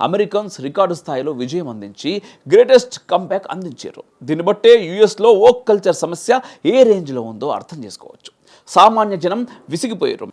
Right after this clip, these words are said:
మేధావులు, సెలబ్రిటీల మాఫియా కలిసి నడుపుతున్న అసభ్యకర అశ్లీల వామపక్ష ఎజెండాని ఇంకా ఎంత మాత్రం సహించలేకపోయారు. అందుకే ట్రంప్ అనే మగవాడికి యుద్ధం అప్పచెప్పారు. కమలా ఎన్ని కబుర్లు చెప్పినా ఆమెని నమ్మలేదు. ఎందుకంటే అమెరికాలో వోక్స్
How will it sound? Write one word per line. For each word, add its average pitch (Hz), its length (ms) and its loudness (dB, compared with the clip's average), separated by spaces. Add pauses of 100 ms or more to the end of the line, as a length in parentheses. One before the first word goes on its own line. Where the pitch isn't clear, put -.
మేధావులు, 208 480 4 (160)
సెలబ్రిటీల 202 460 0 (100)
మాఫియా 180 360 2
కలిసి 185 280 -4
నడుపుతున్న 180 360 -6 (100)
అసభ్యకర 180 560 -2
అశ్లీల 196 380 -6
వామపక్ష 165 480 -4
ఎజెండాని 160 440 -4 (360)
ఇంకా 196 200 -4 (180)
ఎంత 226 240 0
మాత్రం 165 320 -2
సహించలేకపోయారు. 117 800 -10
అందుకే 170 240 -2 (340)
ట్రంప్ 277 240 2 (120)
అనే 202 140 -4 (140)
మగవాడికి 180 540 -2 (340)
యుద్ధం 175 280 -2
అప్పచెప్పారు. 101 460 -12 (320)
కమలా 226 240 6 (120)
ఎన్ని 277 220 -2
కబుర్లు 196 340 -2
చెప్పినా 151 240 -4 (100)
ఆమెని 147 200 -6 (100)
నమ్మలేదు. 139 380 -10
ఎందుకంటే 180 340 -4 (360)
అమెరికాలో 208 500 4 (160)
వోక్స్ 220 260 4